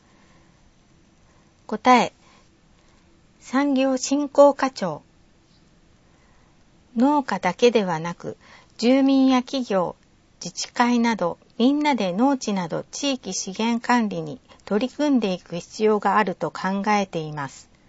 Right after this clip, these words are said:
そのような団体に対し、地域農業共同活動支援金制度の活用を推進しています。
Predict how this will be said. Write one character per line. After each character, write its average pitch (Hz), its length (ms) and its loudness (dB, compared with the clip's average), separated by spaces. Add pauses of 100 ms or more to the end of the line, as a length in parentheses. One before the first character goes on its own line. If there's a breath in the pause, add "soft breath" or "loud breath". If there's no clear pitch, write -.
(840 soft breath)
そ - 180 -4
の 277 160 6
よ 330 160 2
う 311 80 2
な 214 120 0
団 190 260 0
体 202 240 2
に 196 160 -4
対 190 260 -2
し、 - 300 -14 (800 soft breath)
地 294 260 -4
域 190 300 -6
農 240 320 4
業 170 340 -2 (300 soft breath)
共 269 340 4
同 269 240 4
活 254 340 -4
動 165 200 -2
支 - 200 -10
援 240 320 2
金 240 280 0
制 233 320 2
度 165 100 -4
の 151 160 -6
活 - 300 -8
用 208 260 2
を 202 80 -4
推 202 260 -4
進 185 320 -6
し - 120 -14
て 180 160 -4
い 175 100 -4
ま 170 200 -6
す。 - 220 -20